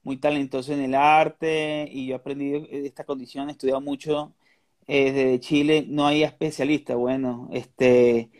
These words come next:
eh, eh, ahorita, ¿tú crees que estás en Argentina? Es pegado a Chile, por lo menos, eh, contáctenla a ella para que le den un especialista online. Sí, yo creo que hay especialistas, sino que hay que buscarlos, ¿no?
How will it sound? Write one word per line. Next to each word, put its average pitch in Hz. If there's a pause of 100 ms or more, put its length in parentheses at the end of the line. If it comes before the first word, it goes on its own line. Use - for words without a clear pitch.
(240)
eh, 113
eh, -
ahorita, 151
¿tú 151
crees 190
que 196
estás 160
en 190
Argentina? 180
Es -
pegado 180
a 175
Chile, 170
por 143
lo 143
menos, 151 (160)
eh, 170
contáctenla 185
a 180
ella 208
para 214
que 185
le 165
den 160
un 190
especialista 180
online. 180 (640)
Sí, 143
yo 160
creo 233
que -
hay 202
especialistas, 185
sino 156
que 156
hay 151
que 220
buscarlos, 165
¿no? 170